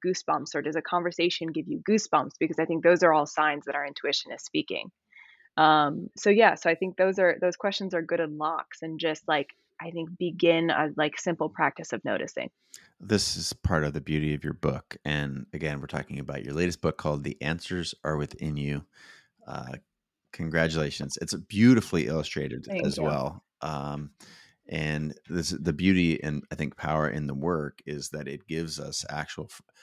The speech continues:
Speaker 2: frameworks. You know, a lot of, you know, this type of material asks big questions, but doesn't give you vectors for how to access it. <laughs> Like,
Speaker 1: Mm.
Speaker 2: and you're, the, it's very, um, it's actionable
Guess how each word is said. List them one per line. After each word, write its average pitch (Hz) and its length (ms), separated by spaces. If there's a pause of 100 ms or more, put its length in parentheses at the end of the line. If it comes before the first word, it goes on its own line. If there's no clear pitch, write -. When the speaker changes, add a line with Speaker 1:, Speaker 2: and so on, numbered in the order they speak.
(120)
Speaker 2:
frameworks. 113 640 (160)
You 101 80
know, 107 140
a 117 60
lot 117 180
of, 117 280 (1300)
you 117 100
know, 82 80
this 82 240
type 90 260
of 82 80
material 82 680
asks - 440
big 82 260
questions, 82 540
but - 160
doesn't 80 360
give 80 160
you 78 300
vectors 80 360
for - 180
how 82 280
to - 200
access - 480
it. 113 160 (240)
<laughs> 196 100 (380)
Like, 95 260 (360)
Speaker 1:
Mm. 208 420
Speaker 2:
and 92 420
you're, 87 440
the, 85 220
it's 85 140
very, 92 540
um, 76 400 (560)
it's - 140 (100)
actionable 87 760